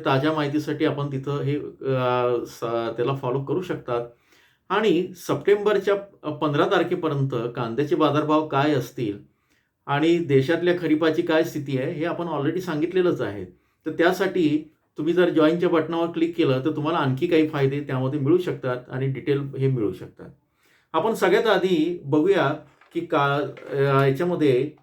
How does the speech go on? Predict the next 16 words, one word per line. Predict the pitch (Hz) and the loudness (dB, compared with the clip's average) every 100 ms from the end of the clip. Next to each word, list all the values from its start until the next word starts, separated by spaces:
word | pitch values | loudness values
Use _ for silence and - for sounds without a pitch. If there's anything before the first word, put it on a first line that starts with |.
| _ _ _ _ | _ _ _ _
चार | 160 165 202 | 2 4 4
आणि | 196 175 190 | 2 0 -4
तीन | 208 | -2
आणि | 185 185 | -2 0
चार | 180 175 | 0 0
सप्टेंबरला | 175 151 175 165 156 139 120 135 131 | -2 -4 -4 -2 0 0 0 -4 -4
राज्याची | 127 120 135 151 | -2 -2 0 0
आवक | 160 120 135 - | 2 0 0 -2
कशी | - 123 | -6 -6
होती. | 90 - - _ _ _ | -10 -14 -20 _ _ _
एक | 165 185 | 2 4
आणि | 202 202 | 4 4
दोन | 180 190 | 4 4
सप्टेंबरची | 202 196 202 190 180 190 | 0 -2 -2 -2 0 2
आवक | 160 170 175 | 2 2 0
पाहिली, | 151 151 139 - | -2 0 -2 -4